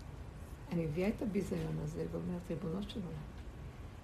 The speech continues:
ככה אתה שמת אותי לראות את חרפתי, ביזיוני, את האינסוף של ה-, אה, כסילות של הנזקקות,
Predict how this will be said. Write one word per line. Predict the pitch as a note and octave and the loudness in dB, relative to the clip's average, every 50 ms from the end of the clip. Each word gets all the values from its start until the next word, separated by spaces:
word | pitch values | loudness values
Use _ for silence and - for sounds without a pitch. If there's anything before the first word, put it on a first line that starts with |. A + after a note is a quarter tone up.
| - - | -4 0
ככה | - C4 C4 - - G#3+ - | 2 2 2 2 0 0 2
אתה | G#3+ F#3+ | 2 0
שמת | - - F#3+ E3+ F3+ F3 - | 2 2 2 2 2 2 2
אותי | F3+ F3+ F3+ - - G3+ F#3+ | 0 0 0 2 4 4 4
לראות | F#3 F3 D#3+ D#3+ F#3 F#3+ - B3 | 4 4 4 2 2 0 0 0
את | A3 - | 0 0
חרפתי, | - - F#3+ D#3+ E3 - - F3 E3 - - G3 F3+ F#3 F#3 - F3+ | 0 2 2 0 0 0 0 0 0 2 4 4 4 4 2 2 4
ביזיוני, | D#3+ F3 D#3+ D3 C#3+ E3 D#3+ D#3 D#3+ E3 E3+ F3+ G3+ G#3 - - - - - - - - - - - | 6 6 6 6 6 6 6 6 6 4 4 4 4 2 0 -4 -8 -8 -8 -8 -6 -6 -4 -2 0
את | - - | 0 2
האינסוף | - - - - C4 C#4+ D4 - - C4 A#3+ A3 - | 0 0 2 4 4 4 4 4 4 4 4 4 2
של | - - G#3+ G3 G3 | 2 6 6 6 6
ה-, | F#3+ F#3 - - - - - - - - - - - | 6 2 0 -2 -6 -8 -8 -8 -8 -8 -4 4 8
אה, | F#3+ F3 E3+ F3 F#3 A#3 - - - - - | 10 10 10 10 8 6 2 0 -6 -4 0
כסילות | - - - - - F3+ F3 G#3 C4 D4 - | 2 2 4 6 6 8 8 8 6 6 8
של | - A3+ F#3+ | 8 8 8
הנזקקות, | F3+ F3+ F3+ F3+ E3+ D#3 - - - - F3+ - - - F3 F3+ G#3 | 8 8 6 6 4 4 0 -2 -2 0 0 0 0 2 4 4 4